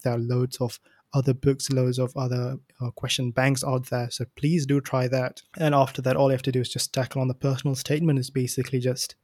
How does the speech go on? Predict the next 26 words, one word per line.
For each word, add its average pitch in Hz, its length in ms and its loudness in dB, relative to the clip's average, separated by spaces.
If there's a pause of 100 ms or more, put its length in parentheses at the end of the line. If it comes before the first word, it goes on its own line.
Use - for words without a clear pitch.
(120)
describing 131 580 4
yourself 120 460 -2
in 120 80 -4
a 117 40 -6
very 127 380 0 (380)
academic 127 540 0
way. 117 100 -8
That's 123 260 -8
what 131 80 -4
I 120 80 -6
would - 160 -16
say - 320 -6
a 131 60 -4
personal 131 380 -2
statement 135 440 -2
is 117 100 -2
all 123 160 0
about. 123 380 4 (460)
Don't 135 260 6
really, 123 340 4 (100)
uh, 117 340 -6 (240)
worry 143 320 6
about 147 180 2
the 139 80 -6
personal 135 340 -2
statement. 139 640 -4